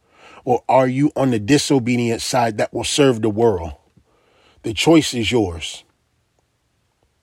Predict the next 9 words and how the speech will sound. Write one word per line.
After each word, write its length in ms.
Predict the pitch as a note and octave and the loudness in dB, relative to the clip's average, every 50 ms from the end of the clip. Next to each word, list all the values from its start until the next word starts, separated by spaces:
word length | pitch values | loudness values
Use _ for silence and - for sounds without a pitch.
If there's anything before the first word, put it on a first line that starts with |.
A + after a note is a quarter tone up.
| _ _ _ _ _ _ _ _ _ _ _ _ _ _ _ _ _ _ _ _ _ _ _ _ _ _ _ | _ _ _ _ _ _ _ _ _ _ _ _ _ _ _ _ _ _ _ _ _ _ _ _ _ _ _
But 100 | - A#2+ | -8 -2
on 240 | B2+ C#3 D3+ C#3+ C#3 | 2 2 2 2 2
next 260 | C#3+ D3 C#3 - - | 0 0 -2 -4 -2
week, 280 | - C#3+ C#3+ C3+ - - | 0 2 2 2 0 -4
we're 160 | C3 C3+ C#3+ | -4 -4 -2
gonna 240 | C3 C#3+ C3+ C3+ - | -2 -2 -2 -2 -4
continue 540 | - - A2 G2+ - - C#3+ D3 D3 C#3+ - - - | -4 -6 -8 -6 -4 0 2 2 2 2 0 -2 -2
our 180 | - B2+ C#3 | -2 0 0
message 680 | C3 A#2+ A#2+ B2 B2+ B2 - - C#3 B2+ A#2+ A#2+ - | 0 0 -2 -4 -4 -4 -6 -6 -6 -6 -6 -8 -14